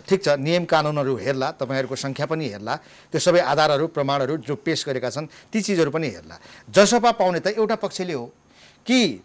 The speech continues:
तपाईँहरूले पाउनुहुन्छ, कि उपेन्द्र यादवले पाउनुहुन्छ। तपाईँहरूले पाएको अवस्थामा त तपाईँहरूले त्यसलाई स्वीकार गरिहाल्नुहुन्छ, त्यसमा समस्या भएन। यदि तपाईँहरूले नपाएर उपेन्द्र यादवले पायो भने तपाईँहरूले स्वीकार गर्ने स्थिति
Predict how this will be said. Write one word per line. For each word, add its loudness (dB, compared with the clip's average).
तपाईँहरूले 2
पाउनुहुन्छ, -2
कि -4
उपेन्द्र -4
यादवले -4
पाउनुहुन्छ। -10
तपाईँहरूले 6
पाएको 4
अवस्थामा 2
त -6
तपाईँहरूले -2
त्यसलाई -2
स्वीकार -4
गरिहाल्नुहुन्छ, -8
त्यसमा -12
समस्या -14
भएन। -20
यदि -2
तपाईँहरूले 2
नपाएर 2
उपेन्द्र 0
यादवले 2
पायो 0
भने -8
तपाईँहरूले 0
स्वीकार 0
गर्ने 0
स्थिति -6